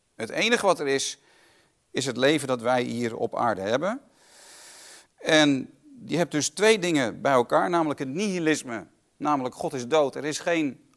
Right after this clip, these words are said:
ander voor wie wij leven, maar wij zijn er alleen maar. En het gevolg daarvan is dat wij dus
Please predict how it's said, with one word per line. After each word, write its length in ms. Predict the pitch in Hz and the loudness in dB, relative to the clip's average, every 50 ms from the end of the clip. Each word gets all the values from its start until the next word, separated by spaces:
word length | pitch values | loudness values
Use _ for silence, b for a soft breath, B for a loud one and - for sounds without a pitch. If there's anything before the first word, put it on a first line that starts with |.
| _ _ | _ _
ander 500 | - 190 208 196 180 147 151 151 143 - | 4 4 4 2 0 0 0 0 -2 -2
voor 160 | - 160 143 | -4 -6 -8
wie 120 | 139 143 | -6 -2
wij 160 | 135 131 127 | -2 0 0
leven, 540 | 123 123 127 127 127 117 - 117 107 98 87 _ _ _ _ - | 0 0 0 -2 -2 -4 -6 -10 -12 -12 -14 _ _ _ _ -10
maar 500 | - 135 131 131 123 117 107 - - - _ _ _ _ _ _ _ _ _ _ | -4 -2 0 0 0 0 -4 -6 -10 -16 _ _ _ _ _ _ _ _ _ _
wij 460 | _ - 104 104 139 156 180 190 185 | _ -14 -2 2 4 4 4 4 2
zijn 260 | 160 185 185 180 180 | 0 0 0 0 2
er 140 | 175 170 175 | 2 2 2
alleen 280 | 170 165 170 165 170 165 | 2 2 2 0 0 0
maar. 320 | 165 170 175 190 214 247 - _ _ _ _ _ _ _ _ _ _ _ _ _ _ _ _ _ _ _ _ _ _ _ - - _ _ _ | 0 0 0 0 -2 -6 -12 _ _ _ _ _ _ _ _ _ _ _ _ _ _ _ _ _ _ _ _ _ _ _ -20 -20 _ _ _
En 320 | - 165 160 143 135 131 | -2 0 2 2 0 -2
het 180 | - 127 131 - | -4 -6 -6 -6
gevolg 340 | - 147 127 170 202 196 - | -8 -4 0 2 2 4 4
daarvan 380 | - 156 147 127 143 143 143 | 4 2 4 4 2 -2 -2
is 240 | 135 131 123 113 107 | -2 -6 -6 -8 -6
dat 340 | - 135 120 113 - - - _ _ | -4 -2 -2 -2 -4 -10 -20 _ _
wij 360 | - 101 107 135 151 180 190 156 | -16 -8 -4 -2 -2 -2 -2 -2
dus 360 | 151 143 123 - - - | -4 -4 -4 -6 -8 -12